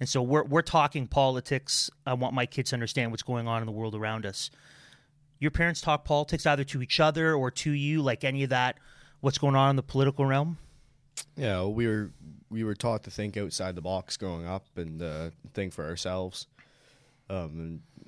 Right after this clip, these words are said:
Speaker 2: we were, we were never, we didn't grow up behind a curtain.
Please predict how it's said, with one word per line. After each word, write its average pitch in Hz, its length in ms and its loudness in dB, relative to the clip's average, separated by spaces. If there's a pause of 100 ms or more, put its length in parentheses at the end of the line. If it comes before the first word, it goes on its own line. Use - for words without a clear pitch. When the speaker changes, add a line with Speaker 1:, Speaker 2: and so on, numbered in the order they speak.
(240)
Speaker 2:
we 110 140 -6
were, 98 300 -2 (240)
we 101 80 -10
were 110 80 -6
never, 98 400 -6
we 110 100 -6
didn't 104 160 -4
grow 98 160 -2
up 95 80 -4
behind 92 280 -6
a 85 40 -10
curtain. 95 420 -6